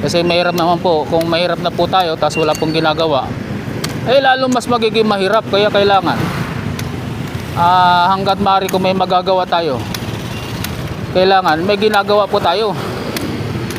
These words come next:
Para kahit papaano, hindi mas mahirap lalo. Kasi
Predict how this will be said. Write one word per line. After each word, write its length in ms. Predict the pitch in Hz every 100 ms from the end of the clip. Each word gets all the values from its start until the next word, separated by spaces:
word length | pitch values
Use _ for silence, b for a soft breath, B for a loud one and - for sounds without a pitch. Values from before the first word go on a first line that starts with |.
| - - - - - -
Para 320 | 160 190 196 196
kahit 160 | 185
papaano, 400 | 196 196 190 180
hindi 240 | 175 196 196
mas 160 | 196
mahirap 480 | 202 185 180 202 190
lalo. 320 | 170 190 208 - - - - - - - - - - - - - - -
Kasi 400 | - 147 185 180